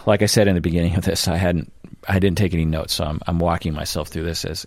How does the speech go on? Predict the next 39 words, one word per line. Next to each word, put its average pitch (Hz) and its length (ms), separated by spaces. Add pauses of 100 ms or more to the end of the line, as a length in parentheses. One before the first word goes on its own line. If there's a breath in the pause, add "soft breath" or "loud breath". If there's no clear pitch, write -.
as - 200
I'm, - 320 (120)
as - 120
I'm 92 280 (1080)
talking 85 340
about 80 240
it. - 200
<laughs> - 60 (1800 loud breath)
And, 110 280
and 110 120
as 98 160
you 98 180
can 104 80
say, 131 260
I, 107 200
I'm, 104 120 (100)
I'm - 220
in 120 140
my 107 180
own 104 180
brain, 104 480 (240 loud breath)
I'm 92 80
starting 104 360
to 92 80
lose 90 280
focus 113 420
because 87 800 (120)
to 90 200
think 110 300
about 92 260
all 92 140
the 90 80
different 85 320
elements, 92 400
it's 78 100
so 85 160
hard. - 360
Okay. - 300 (1500 soft breath)
So 101 420